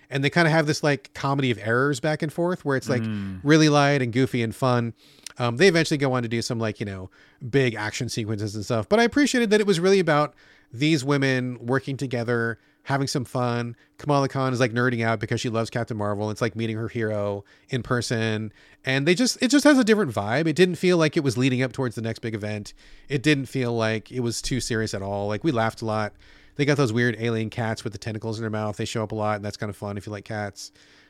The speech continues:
Speaker 1: And, uh, it just was like a, a, a, it felt like its own thing in some ways, which I think is what's missing from a lot of the Marvel movies, where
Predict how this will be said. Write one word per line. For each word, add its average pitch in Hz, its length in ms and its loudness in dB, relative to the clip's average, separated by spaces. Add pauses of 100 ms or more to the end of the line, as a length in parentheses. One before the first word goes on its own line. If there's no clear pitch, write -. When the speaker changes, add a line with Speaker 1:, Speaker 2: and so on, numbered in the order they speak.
(120)
Speaker 1:
And, 104 260 -6
uh, 104 220 -4
it 202 60 4
just 247 180 2
was 269 140 4
like 254 160 4
a, 208 400 2 (100)
a, 170 60 -4
a, 151 60 -6 (600)
it 196 140 4
felt 240 200 4
like 226 140 4
its 196 200 2
own 156 280 2
thing 139 340 -4
in 185 120 -2
some 202 200 -2
ways, 208 300 0
which 190 120 0
I 175 60 2
think 180 180 0
is 156 100 0
what's 147 160 -2
missing 123 340 -2
from 117 160 -8
a 113 40 -4
lot 117 120 -2
of 107 60 -4
the 104 60 -6
Marvel 104 280 -4
movies, 101 320 -4
where 104 380 -2